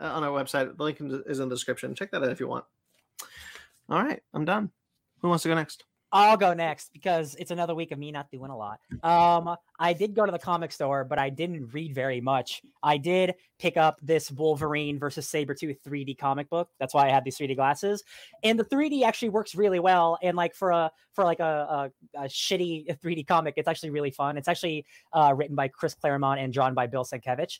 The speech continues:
Speaker 2: So it actually, it's not a bad comic. Uh, it's a little expensive 'cause it's three D, but, uh, that was fun. Um, I played some more Spider-Man. I'm almost done with that last piece of D L C. I will say the last piece of D L C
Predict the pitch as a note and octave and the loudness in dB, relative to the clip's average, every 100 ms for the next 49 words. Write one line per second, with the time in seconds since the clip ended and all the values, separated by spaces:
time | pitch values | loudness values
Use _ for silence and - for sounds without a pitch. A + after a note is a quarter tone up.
0 | _ - D#3 E3 F3+ E3+ D3 C#3+ - F#3 | _ -2 4 4 2 -4 -6 -8 -8 -4
1 | A3 C3 C#3 B2 C#3+ B2 A#2 _ - C#3+ | -2 0 -2 -2 -4 -4 -10 _ 0 2
2 | C#3 - F3 F3 F3+ C#3 - C#3+ C#3 A2+ | 4 2 -2 0 2 0 -2 -4 -4 -8
3 | B2 - B2+ A#2+ A2 A2+ A2 G#2+ - - | -10 -10 -8 -8 -8 -8 -8 -10 -8 2
4 | G3 D#3 - G#2+ G#2+ - _ C#3+ D#3 D#3+ | 2 2 -4 -8 -8 -14 _ 2 2 2
5 | D3 - - - - E3 - G3+ G3 G3 | -2 -12 -20 -8 0 0 4 4 4 0
6 | - - F3+ E3+ E3+ D#3+ - D#3+ C#3+ C3+ | -6 -4 2 4 4 2 -2 0 2 2
7 | C#3 C#3 C#3 B2 C3+ D3+ C#3+ D3+ C#3+ C#3 | -2 -2 -4 -4 -4 -2 -2 -2 -2 -2
8 | C3+ B2 C3 - D3+ C#3+ C3+ C3+ C3 D#3 | -4 -2 -4 -4 -10 -6 -2 -2 -2 -4
9 | D#3+ - _ - D3 C#3+ E3+ C#3+ C#3+ D3+ | -4 -8 _ 0 0 2 2 4 4 4
10 | - - - F#3 F3 F3 - F3 | -2 -14 -8 -6 -2 -2 -2 -6